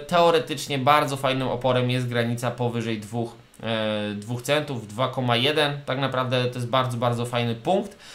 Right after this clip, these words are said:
Natomiast pytanie, czy pewnego rodzaju pesymizm obserwowany na szerokim rynku kryptowalut nie przyczyni się także do powstania jakiegoś ruchu spadkowego także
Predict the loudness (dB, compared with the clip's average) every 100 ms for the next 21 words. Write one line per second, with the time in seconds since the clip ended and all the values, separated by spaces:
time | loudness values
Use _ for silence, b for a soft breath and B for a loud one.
0 | B B B 0 2 2 4 2 2 -4
1 | -4 2 2 4 2 2 0 2 6 6
2 | 6 2 0 2 0 2 0 2 2 0
3 | 0 -2 -2 0 0 -2 -2 -2 0 0
4 | -2 -2 -2 -2 0 2 2 2 0 2
5 | 0 0 0 0 0 -2 -2 -4 -10 -8
6 | -4 0 2 2 0 -6 B B -4 0
7 | 0 0 -6 -6 -6 -4 -4 -2 -2 -2
8 | -4 -2 2 2 0 -4 -2 0 0 -2
9 | -2 -4 -2 -2 -2 -2 -2 -4 -4 -2
10 | -2 -2 -2 0 -2 -2 -2 -2 -2 -2
11 | -2